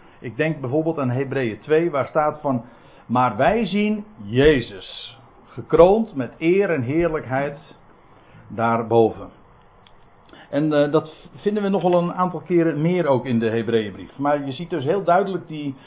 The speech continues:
die link. Enerzijds de mens die hier op aarde wandelde, die nu daar in heerlijkheid is. Hij wordt genoemd in Hebreeën twaalf de leidsman en de voleinder van het geloof. En ik heb toen ook gewezen op de connectie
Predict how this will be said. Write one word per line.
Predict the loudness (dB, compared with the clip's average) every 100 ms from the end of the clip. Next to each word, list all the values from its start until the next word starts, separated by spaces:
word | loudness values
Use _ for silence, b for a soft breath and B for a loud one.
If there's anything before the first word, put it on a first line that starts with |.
| B B
die | -4
link. | -2 -2 -4 -8 -16 -6
Enerzijds | -4 -2 -2 -4 -4
de | -2
mens | -2 -2 0 0 0 -6
die | -6
hier | -2 0 0
op | 0 -2
aarde | 0 0 2
wandelde, | 2 0 -2 -2 -4 B
die | -4 -2 0
nu | 0 2 2
daar | 4 4 4 2 -2 -6
in | -2 0
heerlijkheid | 2 2 0 -2 -8 -10
is. | -14 -18 -18 -20 _ _ _ -20 b b b b b
Hij | 4
wordt | 4 4
genoemd | 2 2 2
in | 2
Hebreeën | 2 2 2 2
twaalf | 4 4 4 2
de | 2
leidsman | 2 0 -2 -2 2 2 2
en | 0 -2
de | -4
voleinder | -2 0 0 -2 0 0 0
van | -2
het | -2 -2
geloof. | 2 2 0
En | -4
ik | -6
heb | -6 -6
toen | -8 -6
ook | -4 -6
gewezen | -2 0 0 -2
op | -6
de | -6
connectie | -4 -4 -4 -6 -8 -10